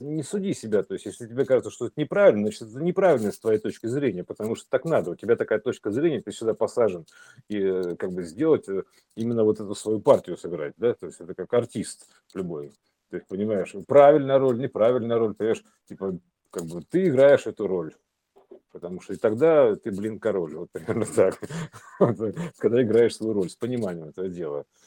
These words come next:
Вот, э, потому что это такая кооперативная роль, грубо говоря, ко-, король, совместная роль. То есть, э, ты вот в, в этой роли, это, помнишь, песня Боярского? "Не, в этой роли, безусловно, я король".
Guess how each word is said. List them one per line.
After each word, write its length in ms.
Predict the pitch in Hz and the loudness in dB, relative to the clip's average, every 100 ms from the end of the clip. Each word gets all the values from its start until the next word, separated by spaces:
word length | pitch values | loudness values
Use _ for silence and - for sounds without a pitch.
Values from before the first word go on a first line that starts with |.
| _ - | _ -20
Вот, 160 | 71 _ | -20 _
э, 120 | 69 73 | -16 -14
потому 560 | 60 60 69 71 87 | -16 -16 -18 -20 -18
что 120 | - 101 | -10 -10
это 200 | 90 85 | -8 -8
такая 260 | 101 95 | -6 -6
кооперативная 840 | 90 120 123 113 107 139 156 139 131 | 0 0 4 4 4 2 0 0 0
роль, 220 | 101 80 | 0 -2
грубо 280 | 78 85 82 | -4 -10 -8
говоря, 240 | 80 76 76 | -8 -10 -12
ко-, 180 | - 131 | -8 -8
король, 440 | - 160 104 71 - _ _ - | -2 0 2 -2 -10 _ _ -6
совместная 520 | 151 156 95 - 95 | -2 -2 -4 -6 -8
роль. 160 | 85 67 - - _ _ _ | -8 -10 -20 -20 _ _ _
То 80 | 76 | -14
есть, 160 | - 80 | -14 -14
э, 180 | 90 87 | -14 -8
ты 120 | 151 | -4
вот 280 | 143 104 - | 0 -2 -4
в, 220 | 101 107 | -8 -6
в 60 | 107 | -4
этой 180 | 113 117 | 0 2
роли, 240 | 135 113 | 2 0
это, 120 | 92 - | -2 -4
помнишь, 200 | 135 - - | -4 -6 -12
песня 260 | 107 95 | -12 -8
Боярского? 540 | 90 98 95 - 85 - | -4 -2 -2 -6 -12 -10
"Не, 260 | 113 117 104 | -8 -4 -4
в 80 | 101 | -2
этой 220 | 147 139 | -2 0
роли, 260 | 123 127 117 | 2 0 0
безусловно, 580 | 104 101 - 104 104 95 | -4 -6 -4 -6 -4 -6
я 80 | 90 | -6
король". 360 | 95 95 80 | -6 -4 -8